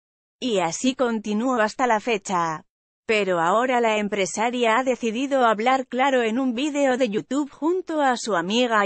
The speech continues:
Jordan Good en el que respondían a preguntas de los seguidores de Twitter y, entre otros temas, trató el tema de la maternidad desde la más pura sinceridad. "Siento que la gente piensa que me recuperé súper rápido después de tener a Stormy, cosa que creo que hice",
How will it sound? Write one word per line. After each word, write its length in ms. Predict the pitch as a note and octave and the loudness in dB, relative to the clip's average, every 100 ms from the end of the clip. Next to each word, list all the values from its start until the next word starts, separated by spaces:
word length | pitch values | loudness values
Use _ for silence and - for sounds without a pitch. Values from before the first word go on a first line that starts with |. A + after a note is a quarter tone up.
| G3 | 2
Jordan 400 | C4+ C4+ A#3 A3 | 0 2 -2 -2
Good 200 | D4 D4 | -2 0
en 100 | B3+ | 0
el 160 | A3+ | -2
que 100 | A#3 | -2
respondían 800 | A3 G#3+ - G3 F#3 A#3+ C#4+ C4+ | -2 -4 -4 -4 -2 0 0 0
a 80 | A#3 | -2
preguntas 600 | F#3+ F3 F#3+ C#4 C#4 A#3 | 0 -2 0 -2 0 0
de 80 | A3 | 0
los 160 | G#3 | 0
seguidores 720 | - G#3+ F#3+ F3 A3+ B3 B3 A3 | 0 -2 -2 -2 0 2 0 0
de 100 | F#3+ | -2
Twitter 420 | A#3+ B3+ G#3 A3 | -2 -4 -2 -2
y, 300 | A#3+ G3+ F3+ | -2 -4 -4
entre 400 | A3+ G3+ F#3 F#3 | -4 -2 0 0
otros 360 | B3+ B3 G#3+ - | 0 -2 -4 -2
temas, 400 | C#4+ C4+ A#3+ - | 0 0 -2 -2
trató 320 | A3+ C4 C4+ | 0 0 2
el 220 | A#3 G3+ | 0 -2
tema 320 | C#4 D#4+ D#4+ | -2 0 0
de 80 | C4 | 0
la 120 | B3 | 0
maternidad 640 | A3 G3+ G3 E3+ D#3+ E3+ D4 | 0 0 -2 -6 -6 -4 -4
desde 320 | D4 C#4 C4 | -2 -2 0
la 120 | B3 A3 | 0 2
más 280 | A#3 B3+ | 0 -2
pura 260 | - D#4+ D#4+ | -4 -2 -2
sinceridad. 880 | - C4+ B3 B3+ A#3 A3 G3+ E3 D#3 | -2 -2 0 -2 -2 0 2 2 0
"Siento 520 | - C4 D#4+ D4+ C#4 | -4 0 0 2 0
que 100 | B3+ | 2
la 160 | G#3 F3 | 0 -2
gente 460 | - C4+ C#4+ C4+ | -2 -2 0 0
piensa 440 | A3+ B3 D#4+ D#4 D4+ | 0 -2 -2 -2 -4
que 140 | B3 | -2
me 160 | A3 G#3 | -2 -2
recuperé 680 | G#3 - G3+ F#3+ E3+ F#3+ F#3 | -2 -6 -4 -2 0 -2 -4
súper 440 | - A#3+ B3+ A#3 | -4 -4 0 -2
rápido 460 | G#3+ B3 C#4+ C4+ B3+ | 0 -2 0 0 0
después 560 | A3 G3+ - A#3 C#4 | 0 -2 0 2 2
de 120 | B3 A3+ | 0 0
tener 340 | G#3 C4+ E4 | 0 0 0
a 100 | C#4 | -2
Stormy, 760 | G#3+ - B3 G#3 G3+ F#3 E3+ - | -4 -2 0 0 -2 -4 -6 -4
cosa 420 | A3 B3+ - B3+ | 0 0 0 -2
que 240 | - G#3+ | -2 -4
creo 380 | G3+ A#3 D#4 C4+ | -2 0 2 0
que 160 | - F#3+ | 0 -2
hice", 500 | G#3+ - F#3 D#3+ | -2 -4 -4 -2